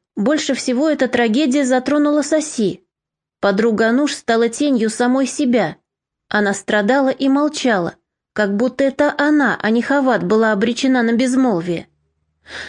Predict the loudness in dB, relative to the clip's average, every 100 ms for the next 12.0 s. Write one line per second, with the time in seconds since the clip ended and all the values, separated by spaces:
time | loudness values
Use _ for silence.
0 | -14 -2 2 2 2 2 2 0 0 0
1 | 2 0 0 0 2 0 0 -4 -4 -8
2 | -10 _ _ _ _ -4 -4 -2 0 2
3 | 2 2 0 0 0 0 0 0 0 -2
4 | -2 -2 0 0 2 2 2 2 2 0
5 | -2 -4 _ _ _ _ _ _ _ -20
6 | -20 -20 -6 -2 -2 -2 -4 -2 -2 -2
7 | 0 2 2 0 0 0 0 2 2 2
8 | 2 0 -2 -6 _ _ _ _ -18 -16
9 | -6 -2 0 0 2 2 2 2 2 2
10 | 2 2 2 0 -2 0 -2 0 0 2
11 | 2 0 0 0 0 0 2 2 0